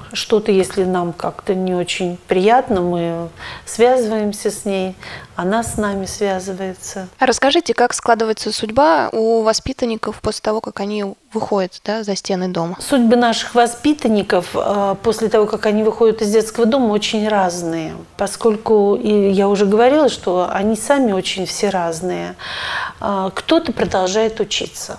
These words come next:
Speaker 1: Есть, э, те, которые закончили институт, университеты, а, та-, и сейчас такие есть, и продолжают, э, обучаться. После того, как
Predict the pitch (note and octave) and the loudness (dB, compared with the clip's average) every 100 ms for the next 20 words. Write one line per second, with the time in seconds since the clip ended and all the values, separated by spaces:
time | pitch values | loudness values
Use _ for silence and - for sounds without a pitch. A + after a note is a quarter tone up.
0 | - B3 A3+ C4 - - F3+ F3+ F#3 - | -10 0 4 4 2 0 0 2 -2 -2
1 | - C4 G#3 F3 F#3+ F3 F3+ E3+ F#3+ F3 | 2 2 2 0 2 2 2 0 -2 -2
2 | - F3+ F3 E3+ G3 E3+ - - G#3 D4 | -2 -2 2 2 0 -4 -4 -6 -2 0
3 | C#4+ C4+ - G3 F3 F3+ - - - - | 0 -2 -2 0 2 0 -2 -8 -10 0
4 | C#4 C4+ - A3 A3 - - - - - | 0 2 2 0 -2 -10 -10 -8 -6 -8
5 | - - F#3 F#3 F#3 - - G3 - F#3+ | -4 0 0 -2 -2 -2 0 0 0 0
6 | C4+ C#4 C4+ A3+ A3 - A3 G#3+ G#3 G#3 | 4 4 4 0 0 0 2 2 2 2
7 | G3 - - F3 F3 E3+ E3 - F3+ - | 0 -2 -2 0 2 2 0 -2 -8 -2
8 | A3 G3+ A3+ A3+ G#3+ F#3 E3+ D#3+ F3+ F3 | 2 4 6 4 4 4 2 2 0 0
9 | E3+ E3 F3 F3 G3+ G#3 D#4+ D#4+ - B3+ | 0 0 0 2 2 4 4 2 4 2
10 | B3 - - - - - G#3+ G#3+ A#3 A#3 | 2 -4 -6 -4 -2 -2 0 2 4 4
11 | A#3+ G#3 E3+ - - | 4 0 -4 -8 -14